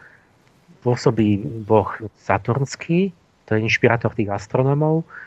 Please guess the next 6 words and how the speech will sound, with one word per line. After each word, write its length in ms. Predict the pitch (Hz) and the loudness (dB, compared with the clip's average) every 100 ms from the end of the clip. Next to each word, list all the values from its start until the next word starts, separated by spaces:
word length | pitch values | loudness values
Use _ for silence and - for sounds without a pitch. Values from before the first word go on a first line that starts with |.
| - - _ _ | -20 -20 _ _
sedemdesiatdva 800 | - 113 127 131 - 139 139 135 | -6 0 0 -2 -4 0 2 2
rokov, 240 | - 135 | 2 0
potom 400 | 120 147 151 135 | 2 0 2 0
sedemdesiatdva 480 | - 135 - 127 117 | 0 -2 0 2 2
rokov 320 | 120 - 113 | 0 0 -4
príde 320 | - 107 98 | -6 -8 -6